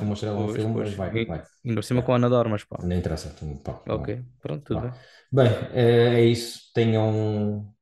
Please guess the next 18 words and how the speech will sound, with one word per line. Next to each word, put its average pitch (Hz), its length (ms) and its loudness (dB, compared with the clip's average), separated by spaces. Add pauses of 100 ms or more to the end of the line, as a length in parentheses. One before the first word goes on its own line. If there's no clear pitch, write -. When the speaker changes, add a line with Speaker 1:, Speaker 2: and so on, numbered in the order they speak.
(100)
Speaker 1:
um 123 140 2
bom 113 140 4
novembro, 107 380 0
bem-vindos 107 400 -2
a 104 40 -4
novembro. 101 420 -6
Quando 98 200 -4
este - 160 -8
episódio 95 320 -6
estiverem 98 300 -4
a - 20 -2
ouvir 92 180 -4
já, 95 280 -4 (540)
já 104 140 0
será 98 400 2
novembro. 117 680 2 (200)
Speaker 2:
Exato. 117 440 0
Speaker 1:
E, 113 800 0